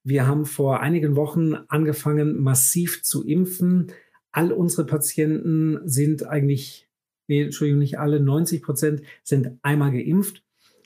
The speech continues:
Wir, also die, die möchten. Also auch wir haben Impfgegner und Corona-Leugner, ist ganz klar. Aber wir versuchen, so viele als möglich jetzt mit der zweiten Impfung im Fenster zu versorgen, sodass wir eben relativ zügig dann auch wieder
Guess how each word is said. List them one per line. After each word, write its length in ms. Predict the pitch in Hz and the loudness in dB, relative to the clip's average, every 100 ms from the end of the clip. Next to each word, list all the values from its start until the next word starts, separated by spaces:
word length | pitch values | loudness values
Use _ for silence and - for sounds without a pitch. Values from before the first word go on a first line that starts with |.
| - | -6
Wir, 340 | 131 151 156 - | -2 0 0 0
also 140 | 131 | -2
die, 140 | 143 | 0
die 100 | 147 | 0
möchten. 500 | 127 139 139 - 104 | 2 0 -2 -6 -8
Also 180 | 143 143 | -6 -8
auch 240 | - - 151 | -8 -6 -2
wir 160 | 151 | 0
haben 240 | 147 139 139 | 0 0 -2
Impfgegner 680 | 156 147 - 147 160 151 | -2 -4 -2 -2 0 0
und 140 | 143 139 | 0 0
Corona-Leugner, 840 | 143 131 131 120 113 139 151 156 | 0 0 2 2 0 0 -2 -2
ist 140 | 147 - | -2 -2
ganz 200 | 120 120 | -4 -4
klar. 360 | - 135 147 - _ | -2 -2 -4 -8 _
Aber 220 | - 131 131 | -2 0 2
wir 120 | 139 | 0
versuchen, 640 | 156 139 160 - 160 156 - | 0 0 0 0 0 0 -2
so 160 | 139 | -2
viele 580 | 127 - - 185 185 180 | -2 -4 -2 0 2 0
als 200 | - 143 | -2 0
möglich 400 | 147 147 160 151 | 0 0 -2 -2
jetzt 180 | 143 - | -2 -2
mit 120 | 143 | -2
der 120 | 120 | -2
zweiten 380 | 120 - 135 135 | -2 0 0 0
Impfung 440 | 131 160 170 160 156 | 0 0 0 0 0
im 140 | 139 | 0
Fenster 420 | 131 147 143 151 | 2 0 0 -4
zu 140 | 131 127 | -4 -4
versorgen, 560 | 117 120 127 143 156 - - - | -2 0 0 0 -2 -6 -20 -10
sodass 340 | - 131 139 147 | -2 0 2 0
wir 80 | |
eben 180 | 143 135 | 0 0
relativ 640 | 127 127 170 170 151 - | 0 0 0 -2 -4 -4
zügig 720 | - - 196 135 135 170 - - | -2 0 0 2 0 -2 -10 -4
dann 160 | 131 | -2
auch 320 | - 147 143 - | 0 -2 -4 -4
wieder 460 | 151 156 151 151 | 0 0 0 -2